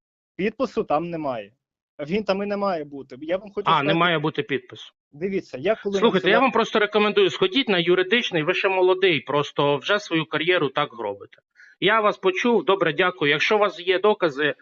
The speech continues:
Speaker 2: про скасування Верховним судом, е, чи там іншим судом оцього рішення,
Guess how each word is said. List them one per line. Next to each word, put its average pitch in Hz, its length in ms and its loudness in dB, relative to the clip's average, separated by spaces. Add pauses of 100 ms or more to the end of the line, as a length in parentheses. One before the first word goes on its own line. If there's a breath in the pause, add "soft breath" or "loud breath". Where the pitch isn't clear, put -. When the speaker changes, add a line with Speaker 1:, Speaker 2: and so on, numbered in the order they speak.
(220 soft breath)
Speaker 2:
про 160 120 0
скасування 196 640 2
Верховним 160 560 0
судом, 160 540 0 (240)
е, 139 200 0
чи - 140 -2
там 156 220 0
іншим 156 280 -4
судом 147 360 -2
оцього 151 240 2
рішення, 147 440 -2